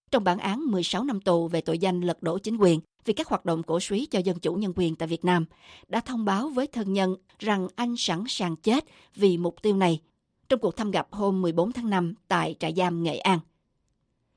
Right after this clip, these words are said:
Sau cuộc gặp, em trai của nhà hoạt động Trần Huỳnh Duy Thức, anh Trần Huỳnh Duy Tân, đã chia sẻ với tạp chí Thanh niên Đài V O A những ưu tư, hoài bão và nguyện vọng của một người trẻ đã không ngần ngại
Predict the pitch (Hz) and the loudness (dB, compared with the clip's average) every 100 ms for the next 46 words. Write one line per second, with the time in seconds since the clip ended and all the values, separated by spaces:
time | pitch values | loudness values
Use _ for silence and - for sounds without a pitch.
0 | _ - 285 185 - 175 - - _ 226 | _ -4 -4 -4 -2 -2 -2 -20 _ -4
1 | 202 220 202 190 185 214 185 185 - 160 | -2 0 0 0 -2 -2 -2 -4 -2 0
2 | 165 - 175 170 180 160 165 190 220 277 | -2 -2 -2 0 -2 -2 -2 -2 0 -2
3 | _ _ _ - 208 185 180 - 165 170 | _ _ _ -6 -2 0 -2 -2 -2 0
4 | 180 160 170 185 190 180 - _ - _ | -2 -2 0 2 4 2 0 _ -20 _
5 | 220 196 - 226 202 165 208 247 - 202 | -4 -4 -2 -2 0 0 -2 -6 -6 -6
6 | 247 208 185 180 175 165 160 185 180 175 | -4 -4 0 0 0 -2 0 0 4 4
7 | 170 - 202 180 170 240 226 - 220 214 | 2 -2 -2 -2 -2 -4 -4 0 2 2
8 | - _ _ _ - 208 180 165 202 359 | -2 _ _ _ -2 0 2 0 -2 -6
9 | _ 202 190 180 175 175 165 175 165 156 | _ -2 -2 0 -2 0 0 0 0 -2
10 | 151 _ _ - 240 214 190 180 165 170 | -8 _ _ -2 2 2 2 -2 0 0
11 | 165 254 - 214 - 277 240 202 170 170 | -2 -4 -6 -6 -4 -4 -2 -2 0 0
12 | 170 165 | -2 -2